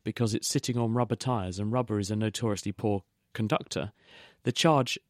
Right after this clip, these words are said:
can't seep away from the car very quickly once you stop driving. But when you step out of the car, you are now in contact with the Earth's surface, and also the amount of charge on you is different than the amount of charge on the metal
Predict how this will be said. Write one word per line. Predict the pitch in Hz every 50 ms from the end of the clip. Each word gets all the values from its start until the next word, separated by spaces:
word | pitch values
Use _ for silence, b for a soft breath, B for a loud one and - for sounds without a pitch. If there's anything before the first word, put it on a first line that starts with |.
| _ -
can't | - - 151 147 131 -
seep | - - - 151 143 - -
away | 117 117 127 139 135 131
from | - - 113 107
the | 104 -
car | - 120 113 110
very | 104 - 113 110
quickly | 107 - - 160 147 - - 101 90 - - -
once | 113 117 127 - - -
you | 120
stop | 110 - - 113 -
driving. | - - 151 156 143 107 98 - - - _ _ B B B B B B B -
But | 90 107
when | 147 175
you | 202 202
step | - - 156 143 - 143
out | 147 165 -
of | 143 113
the | 107
car, | - - 98 92 92 95 b b b b b -
you | 120 131 160 170
are | 160 147
now | 135 131 120 117
in | 117 120 127 123
contact | - - 139 135 - - 110 104 - -
with | 107 107 -
the | - 107 107
Earth's | 101 101 98 - -
surface, | - - 143 139 127 - - 78 78 - - b b b b b b
and | - 123 127 131
also | 131 135 - 117 110 104
the | 101 113
amount | 120 135 143 147 -
of | 131
charge | - - 131 123 120 113 - 113
on | 110 117
you | 127 123 104
is | 101 92
different | - - 156 160 - - - 90 90 - -
than | 101
the | 110 113
amount | 113 113 113 107 -
of | 110
charge | - - 117 107 107 104 -
on | 110 110
the | 110 110
metal | 117 120 - - - 101 -